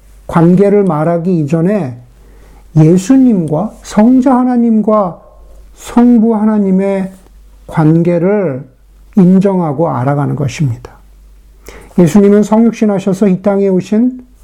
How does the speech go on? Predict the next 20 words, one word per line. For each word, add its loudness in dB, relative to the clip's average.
성자 2
하나님이십니다. -4
그 4
예수님이 2
우리를 4
하나님 -2
아버지께로 -2
인도하시죠. -2
예수님이 2
우리의, -2
아, -2
미디에이터, 0
중보자가 2
되십니다. -6
하나님을 2
아버지라고 2
부를 -2
수 -4
있는 0
것은 -2